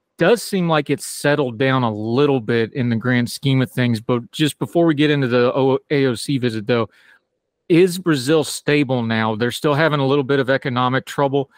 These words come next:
They still haven't really figured out. There's always been the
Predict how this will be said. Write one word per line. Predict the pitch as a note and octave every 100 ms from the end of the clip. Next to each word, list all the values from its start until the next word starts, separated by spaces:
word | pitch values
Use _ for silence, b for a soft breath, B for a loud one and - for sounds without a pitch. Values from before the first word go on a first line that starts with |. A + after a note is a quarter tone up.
| b b -
They | B2
still | - C#3
haven't | C#3+ C#3
really | C#3 B2
figured | - C#3+ C3
out. | C3 C3 G#2+
There's | B2 A2+
always | C3 D3 A2+
been | A#2 C3+ C3+
the | B2 B2+